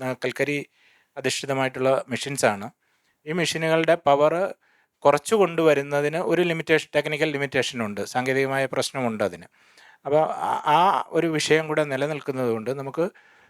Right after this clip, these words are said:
ആ, ഒരു അമ്പത് ശതമാനം വരെ മാത്രമാണ്, എ-, എ-, അത് വളരെ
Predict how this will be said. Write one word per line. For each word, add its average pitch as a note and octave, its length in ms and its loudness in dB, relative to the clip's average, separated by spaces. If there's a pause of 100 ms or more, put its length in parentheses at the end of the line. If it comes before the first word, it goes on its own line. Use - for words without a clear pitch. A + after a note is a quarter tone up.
(160)
ആ, C3 80 2 (320)
ഒരു C#3+ 300 2
അമ്പത് C#3 260 0
ശതമാനം C#3 500 0
വരെ C3 280 2 (680)
മാത്രമാണ്, B2+ 580 0 (220)
എ-, B2 300 -6 (120)
എ-, B2 180 0 (120)
അത് B2+ 260 -2
വളരെ B2 460 -4